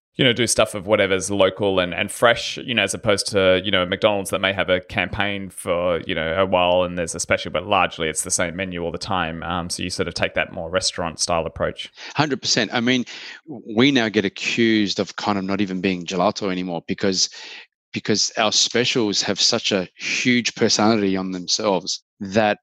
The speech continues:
Speaker 2: everyone thinks of us as, like, like an ice cream brand that does all this weird and wacky things, which is really ironic because the other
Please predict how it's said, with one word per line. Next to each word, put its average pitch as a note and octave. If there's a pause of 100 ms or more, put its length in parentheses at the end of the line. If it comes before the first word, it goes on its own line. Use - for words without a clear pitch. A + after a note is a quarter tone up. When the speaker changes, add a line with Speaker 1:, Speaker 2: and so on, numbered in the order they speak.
(140)
Speaker 2:
everyone A#2+
thinks -
of G2+
us G2+
as, F#2+
like, G2 (600)
like G2
an G2+
ice A2+
cream A2
brand G2
that F#2
does G2
all G2+
this G2
weird G#2
and F#2+
wacky G2+
things, B2+ (360)
which B2+
is B2+
really F3+
ironic A2+
because G#2+
the A2
other C3+